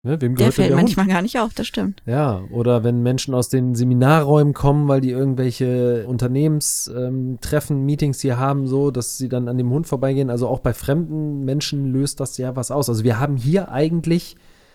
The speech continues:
Speaker 1: äh, in diesem Ökosystem, in dem wir hier arbeiten, eigentlich über Jahre hinweg jetzt eine Feldstudie gemacht. Also man merkt halt einfach hier den, den Impact, den so ein Tier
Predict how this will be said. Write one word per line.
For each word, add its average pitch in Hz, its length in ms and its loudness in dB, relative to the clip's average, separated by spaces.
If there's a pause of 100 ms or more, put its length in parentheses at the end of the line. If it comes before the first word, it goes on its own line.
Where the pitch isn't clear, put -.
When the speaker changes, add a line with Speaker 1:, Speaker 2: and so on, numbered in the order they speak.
(560)
Speaker 1:
äh, 131 260 -2
in 123 100 -4
diesem 151 420 0 (360)
Ökosystem, 151 640 2
in 143 80 4
dem 143 140 4
wir 139 80 6
hier 123 160 2
arbeiten, 135 340 0
eigentlich 131 280 -2 (140)
über 127 460 -4
Jahre 131 540 2
hinweg 139 440 0
jetzt 131 380 -2
eine 120 80 -4
Feldstudie 101 560 -2
gemacht. 95 420 -12
Also 110 140 -4
man 117 240 0
merkt 135 400 0
halt 135 140 0
einfach 131 260 -4
hier 147 260 -2
den, 147 380 -2 (500)
den 123 120 -6
Impact, 156 540 -2
den 139 200 0
so 135 160 -2
ein 131 100 -4
Tier 156 540 -2